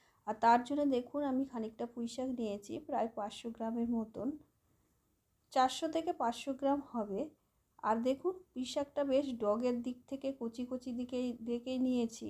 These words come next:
আর পুঁই শাকের পাতাগুলোকে কিন্তু আমি আগে ছাড়িয়ে নিয়েছি। আর পুঁই শাকগুলোকে কিন্তু গোটা অবস্থাতেই আমি ভালো করে ধুয়ে নিয়েছিলাম। আর পাতাগুলো বন্ধুরা অবশ্যই ভালো করে দেখে নেবেন,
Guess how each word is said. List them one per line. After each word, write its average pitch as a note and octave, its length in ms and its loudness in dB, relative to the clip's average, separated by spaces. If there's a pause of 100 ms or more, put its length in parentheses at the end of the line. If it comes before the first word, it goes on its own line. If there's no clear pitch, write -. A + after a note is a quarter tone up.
আর A#3+ 140 4
পুঁই A3+ 180 -8
শাকের B3 360 -8
পাতাগুলোকে A#3 680 -4
কিন্তু B3+ 280 -2
আমি A#3 220 0
আগে G#3 300 -2 (1000)
ছাড়িয়ে C4+ 340 2
নিয়েছি। C4 260 4
আর A#3 160 4
পুঁই A#3+ 180 -4
শাকগুলোকে C4+ 600 -2
কিন্তু C#4 320 0
গোটা A#3 360 0
অবস্থাতেই B3+ 580 0
আমি B3+ 240 0
ভালো A3 260 0
করে B3+ 220 0
ধুয়ে B3 280 0
নিয়েছিলাম। B3+ 540 0 (600)
আর A3+ 140 -4
পাতাগুলো C4+ 520 4
বন্ধুরা C#4+ 400 6
অবশ্যই A#3+ 480 2
ভালো B3 320 0
করে C4 240 4 (680)
দেখে C4+ 360 4
নেবেন, B3 340 6